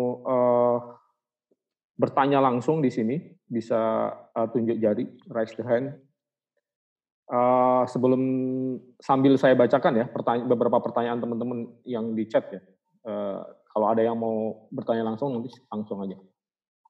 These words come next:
Oke, eh, mungkin pertanyaan pertama ke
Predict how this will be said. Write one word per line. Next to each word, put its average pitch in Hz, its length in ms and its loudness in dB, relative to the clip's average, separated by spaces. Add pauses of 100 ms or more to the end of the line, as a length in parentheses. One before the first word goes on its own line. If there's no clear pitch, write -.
(540)
Oke, - 340 -2
eh, 127 520 -2 (2000)
mungkin 147 300 2
pertanyaan 143 680 0
pertama 139 880 2
ke 135 160 4